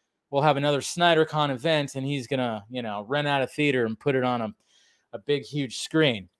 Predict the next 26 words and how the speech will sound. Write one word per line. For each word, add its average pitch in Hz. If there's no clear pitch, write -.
He 156
also 185
said 170
this, 202
too, 220
about 147
Director's 147
Cut 151
and 139
his 113
fans. 180
So 117
talking 269
about 269
us, 269
"My 165
big 247
fans 220
would 170
say, 175
'Why 160
are 220
they 180
fucking 175
with 110
you? 92